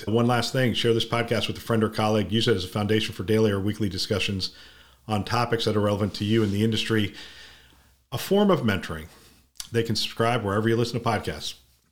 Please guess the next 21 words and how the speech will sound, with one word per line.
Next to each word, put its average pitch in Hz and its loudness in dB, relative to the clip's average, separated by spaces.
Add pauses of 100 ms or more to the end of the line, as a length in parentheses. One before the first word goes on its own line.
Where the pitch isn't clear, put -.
(360)
All 110 0
right. 120 2 (280)
<clears throat> 127 2
One 131 2
last 143 0
thing. 98 0
It 117 2
is 123 2
Thursday, 147 0 (520)
and 107 0
this 135 2
is 117 -2
the 107 2
last 117 -2
podcast 117 0
I'm 120 4
gonna 113 4
do 113 2
for 117 -2
the 110 4
week. 104 0